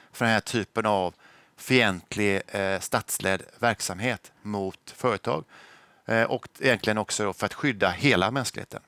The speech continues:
Eh, det finns ju tyvärr idag inga, eh, ingen Genèvekonvention eller annan global reglering för användandet av cybervapen. Men det har redan tagits initiativ för att få till såna här regler, för det behövs. För vi lever alla i en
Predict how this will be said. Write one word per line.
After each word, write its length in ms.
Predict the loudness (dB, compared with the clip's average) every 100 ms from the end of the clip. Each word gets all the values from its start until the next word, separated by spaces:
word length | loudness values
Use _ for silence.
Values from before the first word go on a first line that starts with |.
| _ _ _ _ -20 -20 -20 -20 -20 _ _ -6
Eh, 260 | 0 2 2
det 100 | 2
finns 280 | 4 2 2
ju 60 |
tyvärr 280 | 2 4 4
idag 240 | 6 4
inga, 260 | 4 2 0 -2 -6
eh, 160 | -4
ingen 300 | -2 -4 -4 -10
Genèvekonvention 1400 | -10 -2 2 4 2 -2 -8 -6 -6 -6 -2 -2 -2 -6 0
eller 220 | 2 2
annan 260 | 2 2
global 440 | 2 2 4 4 4
reglering 560 | 2 4 4 2 -2 -6 -20 -20 -8
för 120 | 0
användandet 340 | 2 2 0
av 60 | -2
cybervapen. 640 | -2 -2 0 -2 -6 -10 -10 -20 -20 -20 _
Men 120 | 2
det 80 | 4
har 80 | 6
redan 240 | 6 4
tagits 420 | 2 2 2 -2
initiativ 640 | -4 -4 -2 2 2 2 0 -8 -20
för 200 | -4 0
att 140 | 0
få 320 | -2 -2 -2 -4
till 300 | -4 0 2
såna 220 | 0 -2 0
här 140 | 2
regler, 400 | 0 -2 -4 -6 _
för 140 | -6 -2
det 80 |
behövs. 520 | 0 0 -2 -4 -8 -10 -20 -20 -12
För 120 | 2
vi 120 | 4
lever 280 | 6 4 4
alla 400 | 4 6 6 4
i 180 | 2 -4 0
en 400 | 2 2 0 -6